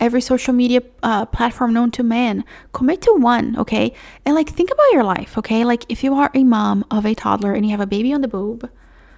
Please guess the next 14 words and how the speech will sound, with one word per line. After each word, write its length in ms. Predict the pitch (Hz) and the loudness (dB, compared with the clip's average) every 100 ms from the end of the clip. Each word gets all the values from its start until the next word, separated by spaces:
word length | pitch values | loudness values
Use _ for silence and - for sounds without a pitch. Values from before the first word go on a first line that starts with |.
| - - - | -20 -20 -12
like, 480 | - 247 226 - - - _ _ _ _ _ _ | 0 2 2 -2 -12 -20 _ _ _ _ _ _
is 160 | - 233 | -4 -2
it 340 | 294 311 - - | 0 0 -4 -6
a 80 | 226 | -2
really 220 | 240 247 | 0 2
good 120 | 247 | 2
idea 360 | 240 226 233 233 | 0 2 2 0
to 140 | - | -2
say 160 | - 226 | -4 -2
you're 140 | 214 | -2
gonna 160 | 226 220 | -2 -2
commit 360 | 226 202 185 | -2 -4 -4
to 160 | - 196 | -4 -6
YouTube 800 | 185 196 196 269 294 349 370 | -4 -4 -4 -2 -2 -2 -4